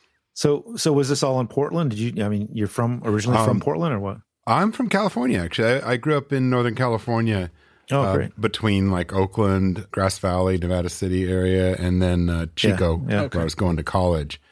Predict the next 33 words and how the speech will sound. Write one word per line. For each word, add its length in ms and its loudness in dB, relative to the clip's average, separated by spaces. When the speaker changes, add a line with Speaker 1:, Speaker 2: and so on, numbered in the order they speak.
Speaker 2:
So 160 2
our 80 2
band 320 4
was 100 0
happening 400 -2
in 100 -2
Chico, 580 0
and 320 4
that, 360 0
uh, 460 2
because 340 -2
that's 240 0
a 80 -2
small 320 0
town, 400 2
you 140 2
know, 160 0
you 100 -2
couldn't, 380 -4
you 100 -6
can't 200 -4
really 200 -6
play 300 -2
there 260 0
and 80 -2
make 220 -2
a, 200 -6
a 100 -6
mark, 480 2
<laughs> 60 2
you 140 6
know? 180 4
Speaker 1:
Yeah. 260 2